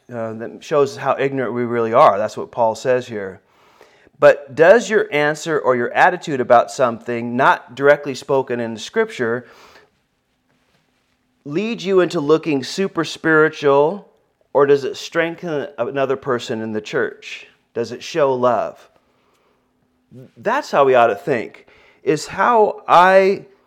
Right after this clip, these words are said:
look and view a particular thing, and he listed some there, you know, movies or dancing or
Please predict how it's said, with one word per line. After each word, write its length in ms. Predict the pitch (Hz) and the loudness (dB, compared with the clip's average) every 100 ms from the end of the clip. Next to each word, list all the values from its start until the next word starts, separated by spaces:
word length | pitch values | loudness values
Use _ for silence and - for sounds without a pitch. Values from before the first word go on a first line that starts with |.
| _ _ _ _ | _ _ _ _
look 360 | 139 190 233 - | -6 2 2 2
and 160 | 151 | -6
view 240 | 120 196 226 | -4 2 2
a 60 | |
particular 520 | 196 147 175 156 139 123 | 2 -2 -8 -2 0 0
thing, 280 | 139 131 | 0 0
and 100 | 160 | 0
he 80 | 190 | 0
listed 360 | 170 156 - 123 | 0 0 -2 -6
some 280 | 151 123 113 | 0 0 0
there, 340 | 113 113 113 | 0 0 -2
you 120 | 127 | -4
know, 140 | 113 113 | -6 -4
movies 540 | 120 120 113 113 113 | -4 -4 -6 -8 -8
or 80 | 110 | -10
dancing 760 | 95 127 127 120 123 120 120 | -6 -4 -4 -6 -8 -8 -6
or 320 | 113 107 104 | -4 -4 -6